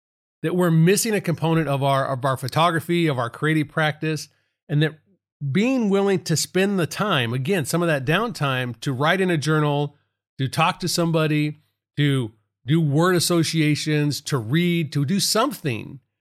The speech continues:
to see if you can figure out what is missing that's keeping you from feeling like you're achieving what you want through your photography. And maybe identifying and dealing with the thing that is blocking your motivation, so to speak, quote unquote,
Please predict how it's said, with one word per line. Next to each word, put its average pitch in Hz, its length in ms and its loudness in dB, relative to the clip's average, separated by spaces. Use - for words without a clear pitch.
to 160 60 -4
see 254 180 0
if 240 100 -4
you 233 100 -6
can 202 140 -6
figure 196 280 -2
out 170 180 2
what 196 200 2
is 226 180 -2
missing 156 800 -2
that's 156 160 -2
keeping 254 520 -4
you 147 200 2
from 175 520 0
feeling 165 340 -2
like 147 220 -2
you're 151 120 -2
achieving 151 580 -2
what 143 120 -2
you 151 140 0
want 170 300 -2
through 143 100 -6
your 135 100 -6
photography. 147 720 -6
And 160 220 2
maybe 214 520 0
identifying 156 1120 0
and 156 200 0
dealing 190 360 0
with 165 200 0
the 147 100 -4
thing 214 300 -2
that 170 140 0
is 143 200 -2
blocking 175 680 -2
your 151 120 2
motivation, 147 640 0
so 117 160 -6
to 104 80 -10
speak, 123 300 -6
quote 120 180 -4
unquote, 143 420 -4